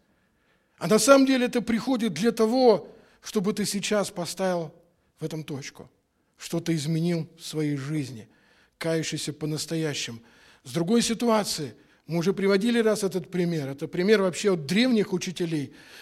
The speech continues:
Как считать прощенным грех? Они говорили такой пример. Представим, что, не дай Бог, мужчина и женщина впали в блудодеяние. И вот если они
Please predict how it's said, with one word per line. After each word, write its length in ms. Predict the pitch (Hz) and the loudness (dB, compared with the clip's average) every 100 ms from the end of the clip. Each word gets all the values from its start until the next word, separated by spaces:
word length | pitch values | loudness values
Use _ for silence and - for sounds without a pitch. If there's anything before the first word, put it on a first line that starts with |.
| - | -8
Как 240 | - 247 - | 0 0 0
считать 580 | 233 - 214 214 - - | -2 2 2 0 -10 -2
прощенным 760 | 208 185 - 202 175 156 151 | 0 2 4 4 4 0 -4
грех? 380 | 139 143 117 - _ _ _ _ _ _ | -4 -6 -6 -16 _ _ _ _ _ _
Они 200 | 139 185 | -2 0
говорили 340 | 185 190 202 202 | 4 4 2 0
такой 320 | 202 190 196 | -2 0 -2
пример. 500 | 196 202 196 160 139 - _ _ - | 0 0 0 -2 -6 -18 _ _ -8
Представим, 580 | 170 - 220 214 190 | -6 -2 0 0 0
что, 420 | 160 - 175 156 139 | -2 -4 -2 -2 -6
не 100 | 160 | -4
дай 160 | 180 185 | 0 0
Бог, 360 | 190 196 - - _ _ _ - | 2 2 0 -20 _ _ _ -10
мужчина 580 | 165 156 208 208 185 143 - _ _ | -6 -4 0 0 0 -4 -16 _ _
и 140 | 156 147 | -8 0
женщина 480 | 190 196 196 156 | 2 2 0 -6
впали 400 | - - 185 170 | -8 -2 0 0
в 80 | 151 | -2
блудодеяние. 1000 | 143 175 180 147 185 185 170 143 123 - _ _ _ _ _ _ _ - | -4 -2 -2 -2 2 2 2 -2 -10 -14 _ _ _ _ _ _ _ -6
И 100 | 165 | 2
вот 220 | 220 208 | 4 4
если 380 | 226 220 196 208 | 0 0 0 0
они 760 | 208 196 220 262 233 165 135 | 2 4 6 6 6 2 -4